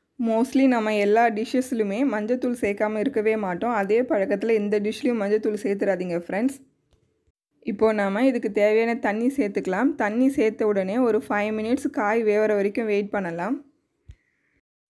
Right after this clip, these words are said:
ஃபைவ் மினிட்ஸ் ஆயிடுச்சு. காய் நல்லா வெந்திருக்குதான்னு பார்க்கலாம். காய் நல்லா வெந்திருக்குது. இப்போ நம்ம இந்த ஸ்டேஜில் அரைச்சி வச்ச தேங்காய் பாலை சேர்த்துக்கலாம். இப்போ தீயை கொஞ்சம் மீடியம் ஃப்ளேமில் வச்சுக்கோங்க. தேங்காய் பால்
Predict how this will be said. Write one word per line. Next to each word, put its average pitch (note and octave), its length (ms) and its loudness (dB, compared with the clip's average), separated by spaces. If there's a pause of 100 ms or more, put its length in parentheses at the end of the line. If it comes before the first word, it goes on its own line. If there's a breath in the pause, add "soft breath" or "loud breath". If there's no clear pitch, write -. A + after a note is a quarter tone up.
(120)
ஃபைவ் A#3 300 4
மினிட்ஸ் C4 380 2
ஆயிடுச்சு. G#3+ 440 0 (200)
காய் A3 260 4
நல்லா A3 260 2
வெந்திருக்குதான்னு G#3+ 640 -2
பார்க்கலாம். F#3+ 420 -4 (760 soft breath)
காய் A3+ 280 0
நல்லா G#3 300 2
வெந்திருக்குது. G#3 560 -2
இப்போ A3 180 -4
நம்ம G3 180 -2
இந்த G3 180 -4
ஸ்டேஜில் G#3 400 -2 (160)
அரைச்சி A3 260 -2
வச்ச G3+ 280 -4
தேங்காய் G#3 360 -2
பாலை F3+ 240 -2
சேர்த்துக்கலாம். F#3 520 -6 (1600 soft breath)
இப்போ G#3+ 200 2 (220)
தீயை C4+ 220 4 (100)
கொஞ்சம் A3+ 300 0
மீடியம் C4 340 2
ஃப்ளேமில் A3+ 360 -2
வச்சுக்கோங்க. G3 500 -4 (240)
தேங்காய் B3 340 0
பால் A3+ 160 2